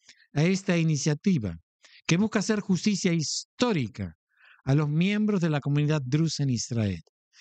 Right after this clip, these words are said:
Destacó la alianza de sangre que existe en-, entre el Estado de Israel y la comunidad drusa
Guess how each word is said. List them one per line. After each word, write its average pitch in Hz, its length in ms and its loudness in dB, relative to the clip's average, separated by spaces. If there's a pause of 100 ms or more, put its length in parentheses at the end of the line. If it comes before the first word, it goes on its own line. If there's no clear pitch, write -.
(340)
Destacó 175 560 -2
la 190 240 2
alianza 190 500 0
de 165 100 0
sangre 139 680 -2 (380)
que 151 100 2
existe 185 480 -2
en-, 151 300 0
entre 127 240 -2
el 135 60 2
Estado 160 260 0
de 147 80 0
Israel 151 420 0
y 190 140 -2
la 151 120 2
comunidad 156 440 0
drusa 143 560 -2